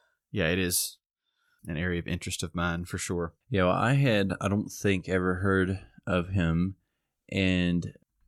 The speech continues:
Speaker 2: I, the, uh, one video that I came across when I was doing some research for, for X-rays was,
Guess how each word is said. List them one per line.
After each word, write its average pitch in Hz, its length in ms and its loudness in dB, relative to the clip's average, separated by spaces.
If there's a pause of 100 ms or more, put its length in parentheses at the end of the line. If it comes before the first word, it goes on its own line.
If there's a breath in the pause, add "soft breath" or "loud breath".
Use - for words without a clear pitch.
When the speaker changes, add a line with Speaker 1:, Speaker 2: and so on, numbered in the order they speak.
(360)
Speaker 2:
I, 104 220 2
the, 110 240 0 (260)
uh, 101 100 -2
one 120 640 0 (100)
video 107 400 2
that 95 120 2
I 90 160 2
came 92 280 0
across 92 500 -4
when 85 100 -2
I 85 60 0
was 85 380 -2 (440)
doing 92 560 0 (460)
some 87 180 -4
research 87 420 0
for, 85 420 -2 (300)
for 85 160 0
X-rays 90 640 -2 (640)
was, 92 800 -2